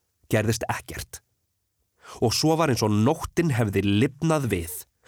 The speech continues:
Allstaðar, út úr öllum skúmaskotum, milli allra hliða og framundan öllum skúrum, læddust kettir. Sumir stórir og vígalegir,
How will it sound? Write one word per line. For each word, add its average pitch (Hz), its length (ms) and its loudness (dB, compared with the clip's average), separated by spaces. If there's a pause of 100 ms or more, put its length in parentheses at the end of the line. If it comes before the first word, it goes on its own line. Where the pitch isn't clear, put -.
(240)
Allstaðar, 135 640 0
út 131 180 2
úr - 140 -2
öllum 190 360 -2
skúmaskotum, 160 840 2 (220)
milli 143 340 2
allra 185 340 -2
hliða 151 560 4
og 123 120 2
framundan 160 440 2
öllum 208 320 0
skúrum, 160 600 4 (220)
læddust 117 840 0 (400)
kettir. - 600 -6 (1000)
Sumir 226 400 4
stórir 165 680 4 (140)
og 135 200 4
vígalegir, 98 640 2